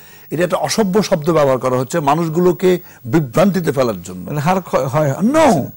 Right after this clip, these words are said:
Speaker 1: কা-, হাড়ের মধ্যে পরিবর্তন, আমার চুল পড়ে গেল, আপনি দেখেছেন আমার চুল ছিল কিছুদিন আগেও, তো এই যে
Speaker 2: হুম।
Speaker 1: পড়ে যাচ্ছে আমাদের, মাসিক বন্ধ হচ্ছে, আমাদের
Speaker 2: প্রস্টেট বড় হচ্ছে।
Speaker 1: আস্তে আস্তে প্রস্টেট বড় হয়ে যাচ্ছে, বিভিন্ন অঙ্গগুলোর মধ্যে পরিবর্তন, স্বাভাবিক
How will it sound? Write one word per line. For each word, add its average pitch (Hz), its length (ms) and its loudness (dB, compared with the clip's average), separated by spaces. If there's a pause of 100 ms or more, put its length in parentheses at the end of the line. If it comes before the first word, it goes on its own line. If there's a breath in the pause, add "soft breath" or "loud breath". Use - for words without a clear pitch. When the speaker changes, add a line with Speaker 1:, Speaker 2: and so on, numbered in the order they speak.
(300 loud breath)
Speaker 1:
কা-, - 140 -4
হাড়ের 165 360 0
মধ্যে 208 220 0
পরিবর্তন, 170 540 -2
আমার 160 220 -2
চুল 175 260 -2
পড়ে 151 220 2
গেল, 139 320 2
আপনি 143 260 -4
দেখেছেন 147 320 0
আমার 139 160 0
চুল 135 260 -4
ছিল 131 200 -4
কিছুদিন 143 380 -4
আগেও, 117 280 0
তো 135 100 -2
এই 156 180 2
যে 165 100 0
Speaker 2:
হুম। 151 140 -4
Speaker 1:
পড়ে 160 200 0
যাচ্ছে 131 360 0
আমাদের, 113 340 -2 (380 loud breath)
মাসিক 123 340 -2
বন্ধ 123 260 -4
হচ্ছে, 127 480 -4 (340 loud breath)
আমাদের 110 220 -2
Speaker 2:
প্রস্টেট 208 240 0
বড় 165 180 0
হচ্ছে। 135 140 -2
Speaker 1:
আস্তে 135 180 -4
আস্তে 135 200 -8
প্রস্টেট 156 320 -6
বড় 131 140 0
হয়ে 131 260 0
যাচ্ছে, 123 460 -6 (460 loud breath)
বিভিন্ন 208 580 0
অঙ্গগুলোর 170 640 0
মধ্যে 160 240 -6
পরিবর্তন, 139 640 -4
স্বাভাবিক 156 460 -8